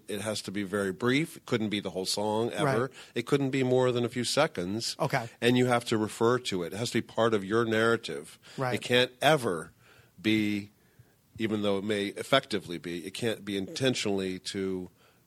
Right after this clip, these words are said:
Speaker 1: just make it a sexier, better sounding, more interesting,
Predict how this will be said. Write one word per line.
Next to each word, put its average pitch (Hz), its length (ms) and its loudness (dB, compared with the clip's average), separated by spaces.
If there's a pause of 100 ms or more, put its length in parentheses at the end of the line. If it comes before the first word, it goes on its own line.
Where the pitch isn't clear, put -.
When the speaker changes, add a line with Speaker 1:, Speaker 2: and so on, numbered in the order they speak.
(160)
Speaker 1:
just 110 220 -4
make 107 200 2
it 101 60 0
a 98 40 0
sexier, 95 800 -2
better 95 240 -2
sounding, 95 600 -4
more 95 220 0
interesting, 92 640 -8